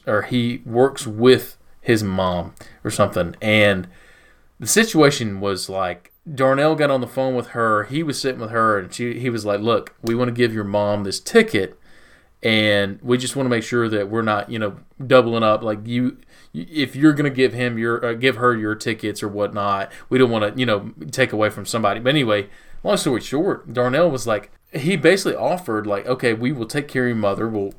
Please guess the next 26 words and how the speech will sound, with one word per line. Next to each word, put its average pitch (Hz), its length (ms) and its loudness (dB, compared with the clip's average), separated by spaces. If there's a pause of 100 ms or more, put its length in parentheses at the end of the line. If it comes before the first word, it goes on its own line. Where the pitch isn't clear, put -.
transportation, 120 960 -2
we'll, 110 240 -6
we'll 117 240 -6
put - 240 -6
her 123 100 4
up 120 120 0
in 117 60 -4
a 110 100 -4
hotel 131 520 2
and 123 80 -2
all 117 140 -4
this 120 240 -2
that 113 160 -6
we're 131 100 0
staying 139 400 2
at. 113 240 -2
We'll, 113 240 -8 (240)
she - 220 -2
will 151 180 2
be 135 220 4
with 123 200 2
us. 110 300 -2
We 117 140 -2
will 117 160 -2
be 117 260 -4
her, 117 480 2